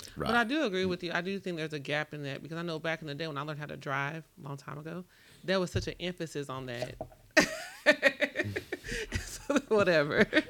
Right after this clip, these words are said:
Speaker 2: There was a big emphasis on moving, you know, merging out the way, and now it's like, I don't know if that educational part is still there for new drivers.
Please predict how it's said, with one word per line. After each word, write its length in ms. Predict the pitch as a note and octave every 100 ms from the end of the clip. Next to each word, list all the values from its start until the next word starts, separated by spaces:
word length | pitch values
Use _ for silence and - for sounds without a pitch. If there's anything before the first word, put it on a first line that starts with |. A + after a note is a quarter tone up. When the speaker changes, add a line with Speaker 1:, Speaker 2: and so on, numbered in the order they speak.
| - - - -
Speaker 2:
There 120 | B3
was 100 | C4+
a 60 |
big 220 | A3+ A#3 -
emphasis 340 | A#3 A3+ G#3
on 160 | F#3+ F3
moving, 300 | F#3 F#3 -
you 140 | F#3+
know, 100 | E3+
merging 440 | D#3 E3 G3 F3+
out 200 | E3 E3+
the 100 | -
way, 380 | D#3 E3+ A3+ F#3+
and 140 | - E3
now 240 | F3 F#3
it's 100 | E3+
like, 160 | E3 -
I 40 |
don't 140 | F3 E3
know 80 | E3+
if 80 | D#3+
that 140 | D#3
educational 640 | E3 D#3 E3+ E3 E3+ D#3
part 300 | D3 E3+ D3+
is 120 | D#3 D3
still 200 | D3+ D3+
there 140 | D3+
for 140 | D3+ D3
new 180 | D#3
drivers. 520 | D3 C#3 C3 - -